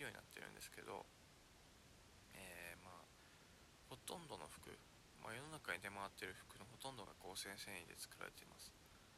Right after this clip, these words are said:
あの、ポリエステルとかナイロンとかアクリルとか、多分聞いたことあるんじゃないかなと思います。あの、首元のタグとかに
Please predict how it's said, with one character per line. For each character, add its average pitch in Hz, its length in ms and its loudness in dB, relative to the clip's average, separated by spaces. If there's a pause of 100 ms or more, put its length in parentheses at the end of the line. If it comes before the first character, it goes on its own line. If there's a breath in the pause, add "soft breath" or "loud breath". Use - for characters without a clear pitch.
(500)
あ 76 80 0
の、 85 160 0
ポ 110 160 6
リ 107 80 8
エ 101 80 8
ス - 160 2
テ - 80 2
ル - 80 -2
と - 160 -2
か 78 240 6 (320)
ナ 101 160 8
イ 85 80 8
ロ 78 80 2
ン 62 80 -4
と - 160 -4
か - 80 -6 (920)
ア - 160 6
ク 95 80 4
リ 85 80 4
ル - 160 0
と - 80 -6
か、 - 160 -4 (800)
多 127 80 2
分 117 160 0
聞 - 80 2
い 98 80 2
た 90 80 6
こ - 80 -4
と 90 160 2
あ 87 80 6
る 90 80 -2
ん 90 60 -6
じ - 20 2
ゃ - 80 -4
な - 80 -4
い 85 80 4
か 78 160 0
な 76 160 0
と - 80 -6 (240)
思 - 0 -
い - 80 -8
ま - 80 -8
す。 - 160 -2 (800)
あ - 160 -4
の、 87 160 -6
首 120 240 2
元 123 240 2
の 120 240 0
タ 113 160 2
グ 120 80 4
と 117 80 0
か - 160 2
に - 80 -8